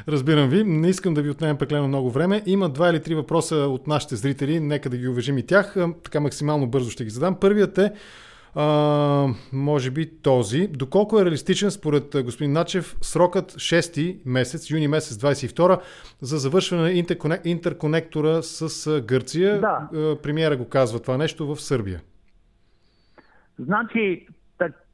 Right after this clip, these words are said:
Speaker 2: такъв е разчета, а, края на юни интерконектора да бъде готов. Сега, а, нека, а,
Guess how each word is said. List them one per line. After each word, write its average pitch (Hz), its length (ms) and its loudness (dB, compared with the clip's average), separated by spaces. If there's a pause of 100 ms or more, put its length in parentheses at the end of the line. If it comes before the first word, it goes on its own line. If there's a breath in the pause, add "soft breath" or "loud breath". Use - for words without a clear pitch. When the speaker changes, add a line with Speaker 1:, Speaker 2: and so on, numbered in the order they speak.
Speaker 2:
такъв 208 360 0
е 226 100 2
разчета, 214 560 0 (460)
а, 180 240 -2
края 214 340 -2
на 175 140 0
юни 208 440 0
интерконектора 185 1000 -2
да 156 140 -2
бъде 165 260 -2
готов. 143 400 -4 (640 soft breath)
Сега, 185 380 -2 (160)
а, 151 220 -2 (140)
нека, 208 680 -2 (160)
а, 170 260 -2